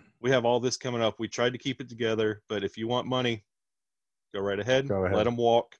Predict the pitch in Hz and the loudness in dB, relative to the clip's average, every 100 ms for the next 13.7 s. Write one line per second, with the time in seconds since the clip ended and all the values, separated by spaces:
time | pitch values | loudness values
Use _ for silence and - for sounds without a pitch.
0 | _ _ _ 101 95 101 104 - 117 101 | _ _ _ -4 0 0 -2 -4 -4 -4
1 | - 90 80 _ - 110 92 78 _ _ | -6 -16 -20 _ -4 0 0 -2 _ _
2 | _ - _ - 120 110 101 98 95 92 | _ -20 _ 0 4 6 6 4 0 -6
3 | _ _ _ - 110 107 107 101 92 117 | _ _ _ 2 4 4 2 0 4 4
4 | 120 - 127 120 104 98 - 98 90 101 | 4 4 4 4 2 0 0 -4 -2 0
5 | 92 90 87 85 90 87 85 95 87 82 | 0 2 0 -2 -4 -2 -4 -4 -6 -6
6 | 80 - - - - - _ _ 104 92 | -10 -14 -20 -20 -20 -20 _ _ -8 -6
7 | - 95 - 95 90 - 90 90 92 _ | -4 -2 -2 -2 -2 -4 -2 -2 -4 _
8 | _ - - 98 90 87 87 92 85 92 | _ -16 -6 -4 -2 -4 -4 -6 -6 -6
9 | 87 - 87 90 87 95 90 92 90 - | -6 -8 -6 -4 -4 -4 0 0 0 -4
10 | - - - - _ 113 104 101 - - | -14 -20 -20 -20 _ 4 4 4 0 -8
11 | - - 139 147 143 123 120 117 113 104 | -10 2 6 8 6 6 4 4 2 0
12 | 101 110 110 107 104 104 104 110 113 113 | -4 -2 0 0 2 0 0 2 4 6
13 | 113 104 110 107 107 104 101 | 4 4 2 2 0 0 -4